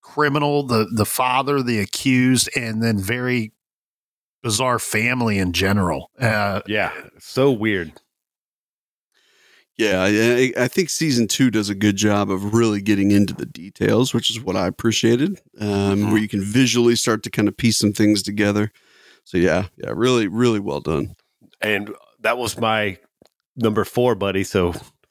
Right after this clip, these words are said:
Speaker 2: we're on, we're on the
Speaker 3: There we go.
Speaker 2: same page of knowing what's
Speaker 3: Heck
Speaker 2: good.
Speaker 3: yeah.
Speaker 2: So, and, and that, I,
Speaker 3: Absolutely.
Speaker 2: I agree. That was done really well. There were some parts where you're like, "All right, you're repeating yourself," but,
Speaker 3: Yep.
Speaker 2: um, it just, it covered it, and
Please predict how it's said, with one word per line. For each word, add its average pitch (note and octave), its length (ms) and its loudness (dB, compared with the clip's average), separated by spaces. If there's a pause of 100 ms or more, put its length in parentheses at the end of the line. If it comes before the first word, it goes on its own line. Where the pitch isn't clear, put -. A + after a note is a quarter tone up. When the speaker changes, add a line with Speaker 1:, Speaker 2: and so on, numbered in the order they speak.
(120)
Speaker 2:
we're G#2 160 2
on, G#2+ 140 -2
we're A2 100 0
on A2+ 80 0
the G#2+ 60 -4
Speaker 3:
There A2 100 -2
we A2+ 60 2
go. G#2+ 60 2
Speaker 2:
same G2 40 -6
page G#2 320 0
of F2+ 280 -4
knowing G2+ 260 2
what's G2 180 -2
Speaker 3:
Heck - 80 -14
Speaker 2:
good. F#2+ 220 2
Speaker 3:
yeah. F#2+ 60 -8
Speaker 2:
So, E2 300 -2 (280)
and, G#2+ 200 -2
and C3+ 120 2
that, C#3+ 160 0
I, D3 100 -2
Speaker 3:
Absolutely. C#3+ 160 -4
Speaker 2:
I C#3+ 60 2
agree. B2+ 380 0
That A2+ 120 -2
was A2+ 180 -6 (300)
done C3+ 220 2
really C#3 180 2
well. A#2+ 240 2
There B2 160 2
were B2+ 100 4
some A#2+ 200 -4
parts C3+ 360 -2
where A#2+ 120 0
you're G#2+ 120 2
like, G#2 180 0
"All A#2+ 80 0
right, B2+ 160 -2
you're A2 140 -2
repeating A#2+ 380 0
yourself," A2+ 480 0
but, G2 180 -2 (280)
Speaker 3:
Yep. F2 160 -14 (240)
Speaker 2:
um, F#2 360 0 (180)
it G2+ 160 -2 (160)
just, - 280 -6
it - 220 -4
covered A2 340 0
it, F#2 120 -4
and E2+ 160 -8